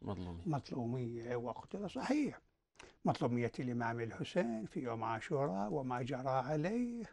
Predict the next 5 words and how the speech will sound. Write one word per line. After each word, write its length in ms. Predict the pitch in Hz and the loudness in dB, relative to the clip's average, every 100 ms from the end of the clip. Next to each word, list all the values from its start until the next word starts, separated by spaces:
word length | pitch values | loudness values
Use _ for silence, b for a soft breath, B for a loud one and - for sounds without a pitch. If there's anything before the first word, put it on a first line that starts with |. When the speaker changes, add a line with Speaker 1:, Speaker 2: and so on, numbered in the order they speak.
| _ b b b - | _ b b b 2
Speaker 2:
وعلى 280 | 127 120 | 4 4
أهل 340 | 123 110 123 113 - | 4 2 2 -4 -10
بيته 480 | - - 160 127 120 | -20 -4 -2 0 -2
وأصحابه 920 | 117 123 120 - 247 214 208 170 196 | -4 -8 -6 -2 0 0 -2 0 0
وعياله، 1200 | 175 135 135 156 226 269 247 220 214 127 175 170 | 0 2 4 6 6 6 4 4 6 6 4 0